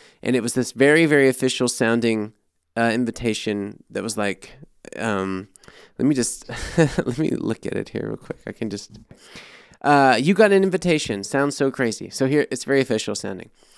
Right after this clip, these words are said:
In honor of the seventy-fourth Berlinale and saluting German-American cooperation in the entertainment industry,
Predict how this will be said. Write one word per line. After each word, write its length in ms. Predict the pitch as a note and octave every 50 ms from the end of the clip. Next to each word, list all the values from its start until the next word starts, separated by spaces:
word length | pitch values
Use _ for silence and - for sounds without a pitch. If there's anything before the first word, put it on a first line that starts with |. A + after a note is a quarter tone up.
| - - - _ _ _ _ -
In 200 | C#3+ D3+ D3 D3 -
honor 320 | - E3+ G3+ F#3+ A#2 F2 E2
of 200 | A#1+ C2+ G2 -
the 100 | A2+ A2+
seventy-fourth 840 | - - E3 E3+ E3+ F3+ E3+ E3+ D#3+ - - B2+ B2+ B2 - -
Berlinale 680 | - G#2+ A2+ A#2 C3 C3 B2+ G#2 G#2 G2+ F#2+ - - F#2+ - -
and 180 | - G#2+ A#2 A#2
saluting 680 | - - C3+ C3+ C#3+ F3 G3+ F#3 E3 D3 C3+ C3+ B2+
German-American 960 | G#2+ - B2+ D3+ F3 F#3 F3+ F3+ - - A#2+ A#2+ B2+ B2+ B2+ B2+ - C3 C3
cooperation 720 | B2+ - - A#2 A#2 - A2+ A2 A#2 A2+ A2 - - G2 F#2+ F#2+
in 120 | E2+ A2
the 180 | A2+ A2 - -
entertainment 580 | C3 D#3+ E3+ - - - D3+ D#3 D#3 D#3 - -
industry, 560 | - D3 C#3+ A#2+ G#2+ - - D#2+ D#2+ D2 -